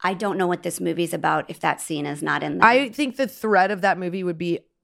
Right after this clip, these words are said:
Speaker 2: gone if that w-, movie, if that wasn't in there, because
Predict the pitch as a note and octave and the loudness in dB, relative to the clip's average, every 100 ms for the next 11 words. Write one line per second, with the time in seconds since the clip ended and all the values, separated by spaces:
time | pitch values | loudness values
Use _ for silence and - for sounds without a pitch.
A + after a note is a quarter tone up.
0 | _ F3 F3 D3+ F3+ F3+ _ F#3+ F3+ F3+ | _ -4 -2 -2 -10 -16 _ -6 2 2
1 | - F#3 - F#3+ F#3 F#3 - G3 - G3 | 4 -2 0 2 4 2 0 0 2 4
2 | F#3+ F#3+ F#3 F#3 F3 - - - - - | 2 -2 -2 -2 -4 -8 -20 -12 -8 2
3 | A#3 G3+ | 2 2